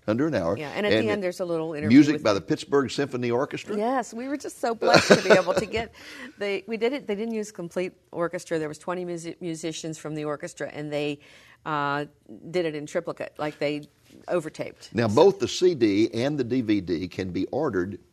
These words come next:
Speaker 1: directly from your website. And tell
Speaker 2: Okay.
Speaker 1: people where, what your website address.
Speaker 2: It's W W W dot revelation illustrated,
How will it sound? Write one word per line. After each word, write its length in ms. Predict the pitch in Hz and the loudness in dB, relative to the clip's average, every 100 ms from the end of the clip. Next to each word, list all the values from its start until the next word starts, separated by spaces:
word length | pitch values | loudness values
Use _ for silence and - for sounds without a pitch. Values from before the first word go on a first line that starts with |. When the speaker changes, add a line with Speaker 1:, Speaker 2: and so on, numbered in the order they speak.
| - | -6
Speaker 1:
directly 460 | 92 95 147 139 127 | -2 0 -2 -2 -4
from 260 | - 95 | -2 -2
your 160 | 107 139 | -2 0
website. 680 | 110 139 117 - 78 - 92 | 4 4 2 -2 -4 -4 -6
And 120 | 98 | -4
tell 120 | 170 | -2
Speaker 2:
Okay. 100 | 170 160 | 2 2
Speaker 1:
people 220 | 156 120 | 4 4
where, 220 | 135 131 | 4 2
what 280 | 110 95 110 | 0 0 2
your 100 | 101 | 2
website 380 | 101 92 87 80 | 2 0 -2 -2
address. 280 | 78 - - - _ | -4 -6 -8 -20 _
Speaker 2:
It's 400 | 165 165 160 160 | -6 -4 -4 -6
W 340 | - 170 180 214 | -12 -10 -8 -6
W 260 | 214 214 247 | -4 -4 -2
W 400 | 170 151 160 220 _ _ _ | -2 -2 -6 -10 _ _ _
dot 320 | 156 135 - _ _ | -4 -2 -4 _ _
revelation 920 | 135 143 165 190 196 170 170 - 180 - - | -12 -4 -2 -2 -4 -4 -6 -10 -12 -12 -6
illustrated, 840 | 156 139 - - 139 135 127 185 | -4 -4 -8 -12 -10 -8 -8 -8